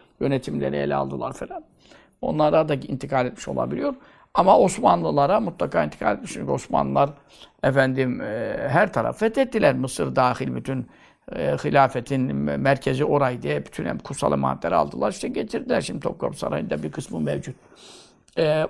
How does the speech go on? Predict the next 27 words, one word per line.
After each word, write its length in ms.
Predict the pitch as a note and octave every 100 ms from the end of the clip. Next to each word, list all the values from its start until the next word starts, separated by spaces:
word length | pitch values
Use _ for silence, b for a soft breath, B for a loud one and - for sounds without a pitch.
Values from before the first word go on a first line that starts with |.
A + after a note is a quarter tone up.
| -
o 760 | G#3+ E3+ - D#3 - - -
asa 360 | - D#3 - A3+
meşhur 400 | A#3 D3 - F#3
bir 100 | A#2
asadır 500 | C3+ - - A3+ A3
diyor. 260 | A3 A3 A3 b b b
Allah-u 320 | - F3+ F3 D3+
Teala 380 | D3+ C3+ F3+
o 260 | C#4 - -
asa 600 | D#3 - D3+ C3+ C#3+ D#5 B2+ C3 -
hakkında 600 | - C#3+ - C#3+ E3 F#3+
da, 240 | A3+ - b b b b -
e, 100 | C3+
Efendimiz'e 760 | C3+ - - F#3+ E3+ C#3+ F#3+
tesmiyede 800 | - E3 - D#3+ C#3+ C3 - C3
bulunmuş, 440 | C3 B2 A2 G3+ F#3
isim 340 | C#3 - -
vermiş 320 | - G#2+ E3+
Sahibül 380 | - D#3 A#2+ D#3
Kazıp. 400 | C#3+ C3+ A#2+ - b b
Yani 140 | - D3+
Sahibül 400 | G3+ G#3+ E3+ D3+
Kazıp 360 | E3 D3+ G3+
isminin 280 | - - -
iki 160 | - -
manası 480 | G3 F#3 F#3 E3+ G#3
var. 160 | G3+